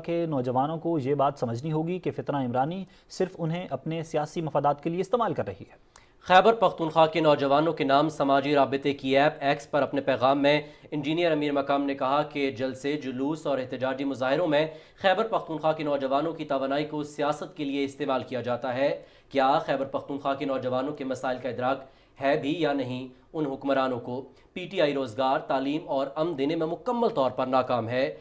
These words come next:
Speaker 2: सिर्फ धरने और जलसे जुलूस तक कारकर्दगी महदूद है। पख्तूनख्वा के नौजवानों को ये सोचना चाहिए कि वो किसके लिए और किस एजेंडे के लिए अपनी तवानाइयाँ सर्फ कर रहे हैं।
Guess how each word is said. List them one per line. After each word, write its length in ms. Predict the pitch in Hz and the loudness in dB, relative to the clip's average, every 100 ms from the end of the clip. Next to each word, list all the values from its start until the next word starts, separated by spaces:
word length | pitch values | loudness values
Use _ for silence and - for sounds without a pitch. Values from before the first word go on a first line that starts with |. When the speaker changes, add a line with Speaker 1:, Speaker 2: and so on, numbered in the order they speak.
| - - | -18 -8
Speaker 2:
सिर्फ 260 | - 147 113 | -2 -2 0
धरने 340 | 135 147 165 | 0 2 2
और 160 | 156 - | 2 0
जलसे 320 | 135 135 139 | -4 -2 -4
जुलूस 320 | 117 135 151 | -2 -4 -4
तक 160 | 147 143 | -4 0
कारकर्दगी 640 | 143 131 - 120 110 120 135 | 0 0 -2 -4 -4 -6 -4
महदूद 380 | 127 120 120 117 | -4 -4 -8 -2
है। 180 | 127 151 - - _ - | 0 -2 -4 -20 _ -2
पख्तूनख्वा 420 | 170 190 185 170 | -2 -2 0 2
के 100 | 160 | 2
नौजवानों 440 | 160 139 135 151 180 | 2 2 2 2 2
को 120 | 156 | 0
ये 140 | 151 147 | 0 0
सोचना 400 | 156 160 196 160 | -2 -6 -2 -2
चाहिए 360 | 156 127 139 156 | 0 -2 -4 -4
कि 120 | 156 | -4
वो 80 | 147 151 | -4 -4
किसके 340 | 220 - 143 | -6 -4 -6
लिए 160 | 131 156 | -4 -2
और 160 | 165 - | -4 -6
किस 160 | 202 | -6
एजेंडे 360 | 147 123 151 180 | -6 -4 -4 -4
के 100 | 170 | -4
लिए 220 | 147 156 156 160 - | 0 0 -2 -8 -10
अपनी 240 | 151 156 160 | -8 -4 -2
तवानाइयाँ 500 | 156 139 131 131 139 | 0 0 0 0 -2
सर्फ 240 | 139 123 - | -2 -4 -4
कर 100 | 127 | -4
रहे 200 | 127 127 | -4 -2
हैं। 200 | 135 | 0